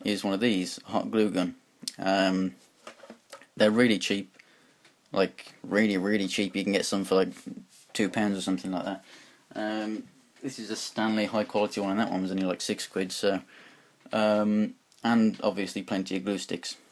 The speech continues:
And then you can start putting it together and to this sort of stage. So all I've gotta do now is just put the back bit on it, and then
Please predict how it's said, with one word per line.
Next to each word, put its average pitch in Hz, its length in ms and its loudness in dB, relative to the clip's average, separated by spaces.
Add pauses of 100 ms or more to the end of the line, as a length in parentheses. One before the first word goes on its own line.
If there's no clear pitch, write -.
(1160)
And 98 160 -6
then 101 320 2
you 98 80 -2
can 98 160 -4
start 95 340 -2
putting 95 240 0
it 90 60 -8
together 98 440 4 (380)
and 101 260 0
to 123 120 0
this 131 120 0
sort 95 200 4
of - 80 -4
stage. 92 340 4
So 98 260 2 (400)
all 120 160 6
I've 107 140 4
gotta 101 160 6
do 101 180 0
now 95 460 2 (380)
is - 160 -6
just - 260 -4
put - 240 4
the 101 140 2
back 107 420 0
bit 104 160 4
on 98 160 2
it, 95 160 -2
and 95 160 0
then 95 300 0